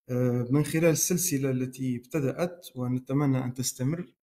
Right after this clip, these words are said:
آه، في، آه، نشر الكتب المؤلفة والمترجمة، وكذلك من خلال إذن ال-، الحفاظ على المجلة الوحيدة التي بقيت في المؤسسة ورقيا على الأقل تصدر،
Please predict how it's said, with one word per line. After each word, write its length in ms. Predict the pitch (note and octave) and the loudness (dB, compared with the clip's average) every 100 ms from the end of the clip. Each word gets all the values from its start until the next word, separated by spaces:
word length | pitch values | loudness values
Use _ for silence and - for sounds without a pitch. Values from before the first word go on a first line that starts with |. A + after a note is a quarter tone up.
| A#2+ | -10
آه، 120 | A#2+ | -10
في، 360 | A2+ B2 A#2+ A#2 | -6 -6 -6 -4
آه، 380 | A#2+ A#2 A#2 C3+ | -6 -4 -2 -2
نشر 320 | C3 B2+ A#2+ | -2 -6 -10
الكتب 500 | B2+ - D3 - C3 | -16 -12 -10 -10 -6
المؤلفة 580 | C3 B2+ - C3 B2 A#2+ | -2 -2 0 -2 -2 -6
والمترجمة، 680 | A2+ G#2+ - D#3 F3 F#3 G3+ | -10 -12 -6 -4 -2 -2 -2
وكذلك 600 | G3 F3 C#3+ F3+ D3 - | -2 -2 2 2 2 -2
من 240 | F3 D3 | -2 -2
خلال 460 | C3+ B2 B2+ D3+ D3 - - - _ - | -4 -4 0 0 -2 -16 -20 -20 _ -8
إذن 400 | A#2+ C#3+ D#3 D3 - | 0 2 2 -2 -4
ال-، 540 | C3 B2+ B2 A#2+ A#2+ | -2 -2 -4 -6 -8
الحفاظ 520 | B2 - C3 F3+ E3 C#3 | -12 -8 -2 2 4 2
على 460 | A2+ A#2 C3 E3 E3+ - _ _ _ _ _ _ _ _ C3+ | -6 -6 -2 -2 -4 -12 _ _ _ _ _ _ _ _ 4
المجلة 480 | C3+ C3+ D3+ C#3 | 6 6 6 4
الوحيدة 420 | B2 B2 D#3 D3 B2+ | 2 0 -2 -2 -2
التي 240 | A#2 B2 | -4 -6
بقيت 400 | A#2+ C#3+ B2 A2+ | -10 -10 -12 -10
في 60 | B2 | -10
المؤسسة 600 | A#2+ - C3 B2+ - A#2 | -10 -8 -10 -10 -12 -10
ورقيا 500 | B2 A#2+ - C#3 A#2 | -8 -8 -4 -2 -2
على 100 | A#2 | -6
الأقل 400 | - - - B2 - - - - _ - | -10 -10 -6 -6 -8 -20 -20 -20 _ -2
تصدر، 300 | C3+ A#2+ | 0 0